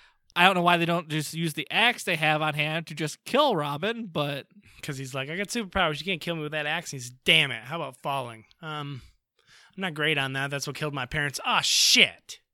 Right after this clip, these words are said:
Speaker 1: <laughs> It's just very lame. So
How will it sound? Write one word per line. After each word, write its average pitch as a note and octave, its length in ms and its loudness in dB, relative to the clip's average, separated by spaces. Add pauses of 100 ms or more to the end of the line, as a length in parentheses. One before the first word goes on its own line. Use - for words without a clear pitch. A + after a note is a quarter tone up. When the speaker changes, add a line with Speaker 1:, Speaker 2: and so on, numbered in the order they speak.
(100)
Speaker 1:
<laughs> - 160 -12 (640)
It's F4 120 -4
just F4+ 160 -6
very E4 180 -4
lame. G#3+ 400 0 (300)
So A#3 500 4